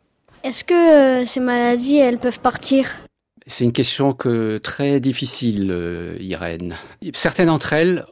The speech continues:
Speaker 2: on a déjà, euh, la certitude qu'effectivement, on peut en guérir.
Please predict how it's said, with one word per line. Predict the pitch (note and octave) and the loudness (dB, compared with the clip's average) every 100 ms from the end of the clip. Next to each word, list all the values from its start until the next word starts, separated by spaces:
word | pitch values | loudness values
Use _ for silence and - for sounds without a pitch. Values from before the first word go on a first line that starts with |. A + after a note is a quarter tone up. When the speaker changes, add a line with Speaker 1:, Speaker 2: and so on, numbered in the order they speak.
| - | -2
Speaker 2:
on | B2+ | 0
a | B2 | 2
déjà, | B2 C#3+ B2 C#3 D#3 D#3 - | 4 2 2 -2 -4 -10 -12
euh, | A#2+ | -6
la | A2+ A#2 | -4 -2
certitude | B2+ - B2 D3 | -2 -4 -6 -4
qu'effectivement, | - B2+ B2 - A#2 B2 B2 - | -2 0 -2 -2 -2 0 -2 -6
on | A#2 G#2 G#2 G2 - | -6 -6 -6 -10 -4
peut | A#2 | -2
en | A2 | -2
guérir. | G#2+ F#2 F2 | -2 -6 -10